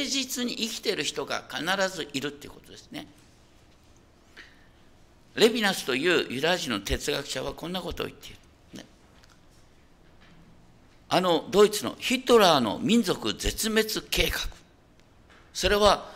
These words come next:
千五百年間にわたって福音が宣教されたはずのヨーロッパに起きた。なんてことなんだろう。でも、その経験の後、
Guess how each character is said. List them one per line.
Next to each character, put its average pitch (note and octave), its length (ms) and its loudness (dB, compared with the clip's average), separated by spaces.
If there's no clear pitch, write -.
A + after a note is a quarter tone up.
千 B3+ 380 8
五 C4 120 6
百 B3+ 280 6
年 B3+ 220 6
間 A#3+ 220 4
に G#3 140 0
わ F3+ 120 2
た A3+ 120 4
っ A3 160 -4
て - 260 4
福 - 280 6
音 C4 280 8
が A#3+ 240 0
宣 A#3 340 -2
教 A3+ 260 4
さ A3 200 0
れ G3+ 100 -2
た F#3+ 120 -2
は D#3 160 0
ず D#3+ 120 -6
の D3+ 140 0
ヨ D3 200 -2
ー F#3+ 40 0
ロ A3 100 0
ッ A#3 40 -4
パ F#3 260 0
に D3 220 2
起 C3+ 80 -4
き - 100 0
た。 - 140 -4
な F3 160 0
ん G#3+ 60 -8
て - 80 -2
こ E3+ 100 -8
と - 120 -8
な A#2 120 2
ん E2+ 80 -10
だ - 80 -10
ろ - 80 -14
う。 - 1080 -20
で - 80 0
も、 G#3 440 2
そ A#3 220 4
の C#4 560 4
経 A3+ 200 6
験 A#3 260 2
の A3 100 4
後、 A3 480 -2